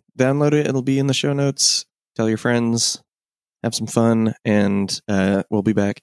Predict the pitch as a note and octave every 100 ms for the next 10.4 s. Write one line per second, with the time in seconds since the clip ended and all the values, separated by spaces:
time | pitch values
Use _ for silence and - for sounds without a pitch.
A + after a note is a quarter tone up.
0 | - G2+ G2+ - A2 G2+ G2 - - G2
1 | - - G2+ G2+ G2 - _ _ _ _
2 | G#2+ G#2 G#2+ A2+ A#2 - F#2 F2 G2 G#2+
3 | - G#2+ G2 F#2+ F#2+ F#2+ _ A#2 A#2 A#2+
4 | C3+ C3+ C3+ D3+ D#3+ E3 D#3+ D3 D3+ D#3
5 | - D3+ D3 D#3+ D3+ D#3+ D3+ - A2+ A2
6 | G2+ G#2 G2+ F#2+ F#2+ G#2+ _ A2 G#2 B2
7 | A2+ A#2 - - - - A#3 C5 - -
8 | A#3 - B3+ A#3 A#3 - - - C#3+ D3+
9 | D#3 D3 - B2+ C3+ C3 - - - C3
10 | A#2+ A#2 B2 -